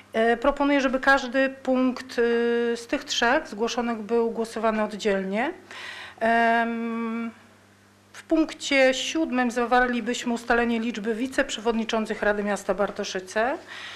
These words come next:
w punkcie ósmym wybór wiceprzewodniczących Rady Miasta Bartoszyce i w punkcie dziewiątym ustalenie wynagrodzenia burmistrza miasta Bartoszyce.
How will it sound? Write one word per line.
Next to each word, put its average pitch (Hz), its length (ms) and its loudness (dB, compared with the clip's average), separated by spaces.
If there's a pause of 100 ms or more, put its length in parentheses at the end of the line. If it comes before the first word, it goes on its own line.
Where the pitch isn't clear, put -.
(120)
w - 80 -18
punkcie 277 440 0
ósmym 254 360 0
wybór 233 380 -2
wiceprzewodniczących 240 1160 0
Rady 226 200 0
Miasta 240 340 -2
Bartoszyce 269 680 0
i 330 40 0
w 330 40 -6
punkcie 269 360 -4
dziewiątym 247 420 0
ustalenie 233 420 0
wynagrodzenia 208 600 -2
burmistrza 202 460 -2
miasta 190 320 -2
Bartoszyce. - 680 -6